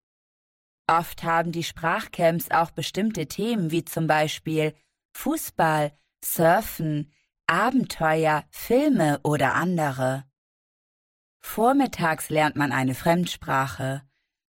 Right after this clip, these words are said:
und nachmittags gibt es Städtetrips oder Ausflüge in die Natur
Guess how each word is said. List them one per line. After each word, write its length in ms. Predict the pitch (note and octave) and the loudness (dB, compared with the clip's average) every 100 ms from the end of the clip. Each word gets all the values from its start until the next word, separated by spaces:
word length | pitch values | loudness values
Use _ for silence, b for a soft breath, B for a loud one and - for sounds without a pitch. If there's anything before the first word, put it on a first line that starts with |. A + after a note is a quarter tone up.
| _ | _
und 180 | F3+ - | -2 0
nachmittags 880 | F3 F#3+ B3 G#3+ F3 D3+ D#3+ D3+ - | 0 0 -2 -6 -4 0 0 -2 -6
gibt 220 | E3+ - | -6 -4
es 120 | D3+ | -6
Städtetrips 920 | - G3 B3 A3+ - D#3+ D3+ - - - | 0 0 0 -6 -4 -2 -2 -2 -10 -2
oder 300 | D#3+ D#3+ C#3 | 2 2 2
Ausflüge 640 | G#3+ A3 - E3+ D#3 D3+ | -2 -6 -6 -2 0 0
in 160 | C3+ C#3+ | 0 0
die 100 | C#3 | 0
Natur 640 | C3 - - F#3 C#3 | -2 -4 -2 0 0